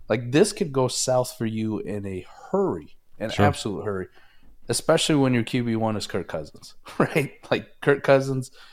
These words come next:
Speaker 1: Ryan Tannehill, Jared Goff, not a Q B room that strikes fear into a lot of people's hearts. So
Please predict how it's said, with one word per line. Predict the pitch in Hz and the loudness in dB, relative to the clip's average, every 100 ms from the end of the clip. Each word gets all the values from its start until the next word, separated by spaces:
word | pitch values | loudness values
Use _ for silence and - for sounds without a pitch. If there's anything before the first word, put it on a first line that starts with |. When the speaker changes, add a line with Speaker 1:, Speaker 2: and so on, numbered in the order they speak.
| - - - | -20 -10 0
Speaker 1:
Ryan | 127 131 | 2 2
Tannehill, | 123 127 120 120 113 | 0 0 0 0 -2
Jared | 110 113 107 | 0 0 0
Goff, | 98 90 - | -2 -4 -2
not | 127 151 | 0 0
a | 143 | 0
Q | - 135 | -4 -4
B | 127 | -2
room | 120 117 | -2 -2
that | 101 | -4
strikes | - - 107 | -6 -8 -8
fear | - - 110 98 | -8 -4 -2 -2
into | 95 - | -4 -8
a | 95 | -6
lot | 95 95 | -4 -6
of | 92 | -8
people's | 92 87 | -12 -12
hearts. | - 90 - - | -10 -12 -12 -2
So | 113 101 | 2 2